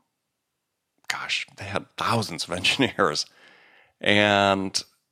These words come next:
my C E O just couldn't understand why they would choose to have us develop a product for them that they had all these thousands of engineers sitting around that they could do.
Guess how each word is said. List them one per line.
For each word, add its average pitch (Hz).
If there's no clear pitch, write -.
my -
C -
E 127
O 147
just 101
couldn't 117
understand 101
why 92
they 117
would 101
choose 113
to 92
have 90
us 123
develop 90
a -
product -
for 82
them 82
that 85
they 90
had 101
all 107
these 101
thousands 104
of 98
engineers 101
sitting 85
around 76
that 76
they -
could -
do. -